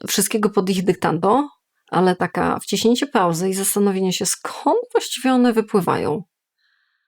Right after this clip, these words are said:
Dlaczego one się z-, zrodziły właśnie w tym momencie? Dlaczego to jest tym wyzwalaczem poczucia winy, że ja coś robię źle?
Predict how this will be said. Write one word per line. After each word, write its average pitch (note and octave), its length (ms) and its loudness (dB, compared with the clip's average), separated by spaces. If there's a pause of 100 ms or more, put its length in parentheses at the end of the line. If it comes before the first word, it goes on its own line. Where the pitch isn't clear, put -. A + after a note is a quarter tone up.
(520)
Dlaczego B3+ 440 2
one A4 140 6
się - 180 2
z-, G3+ 560 -4
zrodziły G#3 460 4
właśnie A#3+ 540 2
w - 120 -10
tym A#3 200 4
momencie? A#3+ 800 4
Dlaczego G3 320 -2 (200)
to D4+ 240 0
jest D4+ 200 0
tym B3+ 140 4
wyzwalaczem G#3+ 680 2
poczucia G3+ 440 -4 (240)
winy, F3+ 640 4 (160)
że F3+ 120 -4
ja F3 60 -4
coś - 220 -4
robię F#3 280 0 (220)
źle? D#3+ 400 0